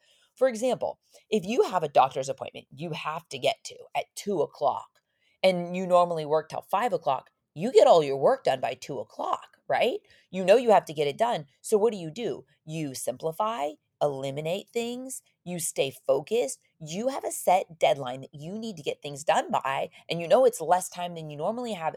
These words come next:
so you power it out, you avoid distractions, you avoid the things that aren't necessary, you shorten the things that are just taking too long, and you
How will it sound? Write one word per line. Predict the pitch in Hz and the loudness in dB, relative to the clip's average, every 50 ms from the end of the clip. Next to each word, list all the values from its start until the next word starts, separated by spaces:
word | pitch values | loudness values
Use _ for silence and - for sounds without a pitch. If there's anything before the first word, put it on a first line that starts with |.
| - _ | -8 _
so | - - 170 | -16 -14 -12
you | 165 165 170 165 - | -10 -10 -10 -10 -12
power | - - - 190 196 208 208 226 240 254 262 | -10 -2 4 6 6 6 6 4 2 0 0
it | 269 269 233 | 0 0 0
out, | 156 127 123 131 156 208 - - _ _ _ _ _ _ _ _ - | 0 0 2 2 2 0 0 -4 _ _ _ _ _ _ _ _ -4
you | 196 202 196 | 2 2 2
avoid | 180 143 156 202 233 214 | 2 2 0 -2 -2 -2
distractions, | 240 226 - 190 165 151 160 - - 175 156 151 | -6 -4 -2 0 0 0 -2 -4 -8 -12 -10 -6
you | 156 151 | -4 -4
avoid | 143 135 147 165 - 208 | -4 -2 -2 -4 -4 -2
the | 214 226 | -4 -6
things | 220 - 170 165 160 147 | -6 -6 -8 -8 -6 -4
that | 160 156 _ - | -4 -6 _ -2
aren't | 170 165 190 208 - _ | 0 0 0 -2 -6 _
necessary, | - 170 165 165 185 233 226 - - 208 - - 139 127 - - 123 143 165 185 _ _ _ _ _ - | -14 -12 -8 -6 -4 -4 -4 -6 -8 -8 -6 -6 -6 -4 -4 -6 -10 -10 -14 -16 _ _ _ _ _ -14
you | 185 185 | -10 -8
shorten | 175 - - 208 214 226 - 220 214 | -6 -2 2 2 2 2 0 -2 -4
the | 214 208 | -4 -4
things | 208 - 185 - - | -4 -6 -10 -8 -4
that | 170 165 | -4 -4
are | 160 147 | -4 -4
just | - 160 151 - | -8 -10 -12 -10
taking | - 175 165 165 165 156 143 | -8 -10 -8 -8 -10 -14 -14
too | - - 143 131 | -14 -14 -12 -4
long, | 131 143 180 240 254 220 190 180 180 _ _ _ _ _ - | 0 2 2 2 2 2 0 -2 -4 _ _ _ _ _ -8
and | 196 190 180 | -8 -6 -8
you | 185 175 | -10 -10